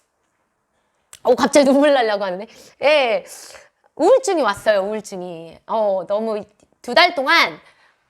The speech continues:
어, 끊고 갈까요? <laughs>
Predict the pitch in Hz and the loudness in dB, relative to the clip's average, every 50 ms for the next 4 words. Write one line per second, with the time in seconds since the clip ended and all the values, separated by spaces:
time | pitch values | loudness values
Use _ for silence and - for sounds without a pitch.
0 | _ _ _ _ _ - - 190 185 180 185 - - 370 381 427 403 370 359 349 | _ _ _ _ _ -16 -14 -14 -12 -12 -12 -10 -10 -8 -6 -4 -2 -2 -2 -2
1 | - 277 277 302 381 - - - 294 - - 277 285 - 349 - - 359 - - | -2 0 0 0 -2 -4 -4 -4 -2 -2 -2 -2 -2 -2 -4 -4 -6 -8 -8 -8
2 | 370 359 | -8 -8